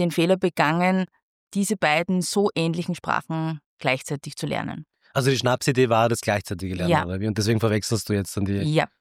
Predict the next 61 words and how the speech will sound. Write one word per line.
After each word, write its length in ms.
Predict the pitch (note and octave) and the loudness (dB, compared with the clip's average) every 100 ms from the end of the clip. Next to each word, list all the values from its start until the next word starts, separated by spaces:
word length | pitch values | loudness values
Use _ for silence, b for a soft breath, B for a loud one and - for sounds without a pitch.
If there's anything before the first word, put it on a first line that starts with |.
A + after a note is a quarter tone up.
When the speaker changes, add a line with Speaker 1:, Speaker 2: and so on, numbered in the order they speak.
| - | -10
Speaker 2:
<laughs> 160 | F2+ - | -4 0
Okay, 320 | A#2+ - G2+ - - | 0 0 -2 -6 -10
also 220 | A2 F2+ | -8 -8
gut. 220 | F#2 F#2 - B B B - | -8 -8 -10 B B B -2
Aber 420 | A#2+ C#3+ D3+ - - | 2 4 4 0 0
das 160 | C#3 | 2
ist 80 | D3+ | 4
okay, 400 | E3 C#3+ G3 D#3+ | 4 2 2 2
gut. 180 | G3 G3+ | 2 2
Ich 100 | C#3 | 4
habe 100 | C3+ | 4
jetzt 100 | C#3+ | 4
eher 160 | C#3+ C#3+ | 4 4
geglaubt, 200 | D3 C#3+ | 4 2
Philologie 380 | C#3+ C#3 B2+ C#3 | 2 2 4 2
hat 80 | C3+ | 4
vielleicht 180 | C3 B2 | 2 2
was 120 | A#2+ | 2
mehr 120 | B2 | 2
mit 140 | A#2+ | 2
Aushalten 460 | A2+ C#3+ B2+ A2 A2 | 2 2 0 -2 -4
zu 80 | A2+ | 0
tun, 160 | A#2+ | 2
aber 100 | A#2 | 4
wahrscheinlich 320 | A#2 A2+ A2+ A#2 | 2 2 2 2
musst 220 | A#2 A#2 | 0 0
du 20 | |
jetzt 140 | A2 | 0
aushalten, 320 | A2 A2+ A2 - | 2 2 2 0
dass 60 | A2+ | -4
du 100 | A2 | 0
die 80 | G#2+ | 0
Entscheidung 340 | G#2 B2 D#3 | 2 2 4
damals 240 | A2+ G#2+ G2+ | 2 0 0
so 100 | G#2 | -4
getroffen 420 | G#2 G#2 G#2 A2+ | -2 -2 0 0
hast. 100 | C3 B B B B - | -2 B B B B -4
Wenn 220 | A#2 C#3 | 0 2
ich, 120 | D3+ | 2
als 160 | C#3+ C#3 | 0 0
ich 80 | - | 0
versucht 280 | C#3 D3+ | 2 2
habe 80 | D3 | 0
zu 80 | - | 2
recherchieren, 680 | C3+ - B2+ - C3 D3+ A2 | 2 2 2 4 4 4 4
wer 160 | A2 | 4
du 80 | C#3 | 4
bist 260 | - B2+ C3 | 0 0 0
und 80 | |
was 120 | B2 - | 0 0
dich 180 | A2+ - | -4 -2
ausmacht, 380 | G#2+ D#3 D3 | 0 0 0
ist 120 | C3 B2+ | 0 2
mir 280 | B2 A#2 | 2 2
eins 380 | - A2 B2 - | 0 0 0 -4
ein 60 | - | -6
bisschen 340 | A#2 A#2+ A#2 B2 | 0 2 2 0
ins, 300 | A#2+ A2+ A#2 | -4 -4 -6
ins 140 | G2+ | -2
Auge 240 | F#2 C3+ | 2 2
gesprungen 560 | C3+ - - B2+ C#3 | 2 -2 2 6 6